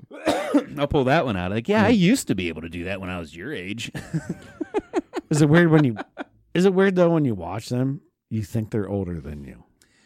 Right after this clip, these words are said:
Speaker 1: Yeah. Oh yeah. Uh, it's, it's so hard to believe. Like
Speaker 2: Anybody in the N F L, like anybody in the N F L, I
Speaker 1: Mm-hmm.
Speaker 2: watch. I'm like, "Oh no, they're older than me,"
Speaker 1: Mm-hmm.
Speaker 2: because they're bigger and <laughs> stronger. But <clears throat>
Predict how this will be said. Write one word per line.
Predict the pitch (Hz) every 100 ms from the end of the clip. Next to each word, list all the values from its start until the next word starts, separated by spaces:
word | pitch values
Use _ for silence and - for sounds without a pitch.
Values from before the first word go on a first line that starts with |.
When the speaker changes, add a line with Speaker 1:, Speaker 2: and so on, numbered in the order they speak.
| _
Speaker 1:
Yeah. | - 110 - _ _ -
Oh | 113
yeah. | 98 92 _ _
Uh, | 131 143
it's, | 120
it's | 131 -
so | 139
hard | 131 135 120
to |
believe. | 104 113 113 95
Like | 104 95 - - -
Speaker 2:
Anybody | 208 240 233
in | 226
the | 170
N | 151
F | 143 117
L, | 101
like | 92 78 76 -
anybody | 175 220 196 180
in |
the | 147
N | 135
F | -
L, | 110 113
I |
Speaker 1:
Mm-hmm. | 143 143 120
Speaker 2:
watch. | 110 131 139
I'm | 123
like, | 104 - _ _ _
"Oh | 220
no, | 185
they're | 147 147
older | 180 185
than | 131 82
me," | 82 87 -
Speaker 1:
Mm-hmm. | 107 107 107 127 _ _ _ _
Speaker 2:
because | - -
they're | 131
bigger | 104 151 127
and | 143
<laughs> |
stronger. | - - - 190 - - 370 - 320
But | 160 143 - _ _
<clears throat> | _ _ _